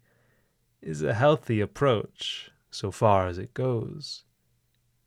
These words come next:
It's certainly more hospitable to the modern world in which we live,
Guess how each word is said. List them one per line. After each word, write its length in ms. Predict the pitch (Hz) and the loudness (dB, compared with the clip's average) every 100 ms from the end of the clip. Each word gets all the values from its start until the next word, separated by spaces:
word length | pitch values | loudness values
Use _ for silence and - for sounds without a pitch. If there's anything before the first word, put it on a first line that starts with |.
| _ _ _ _ _ _ _ | _ _ _ _ _ _ _
It's 180 | - 127 | -8 -2
certainly 600 | - 185 190 160 139 123 | 0 0 -2 -2 0 0
more 920 | 113 107 104 101 98 95 92 90 90 90 | 2 2 4 4 2 2 0 -2 -4 -6
hospitable 1000 | - 98 - - 135 113 98 107 117 127 - | -4 -2 0 0 2 2 0 -4 -6 -10 -10
to 100 | 127 | -4
the 80 | 110 | -2
modern 460 | 101 95 98 92 | 0 0 0 -2
world 300 | 92 95 104 | -2 0 -2
in 80 | 107 | -2
which 200 | 101 - | -6 -4
we 140 | 117 113 | -4 -2
live, 340 | 113 113 117 | -2 -4 -8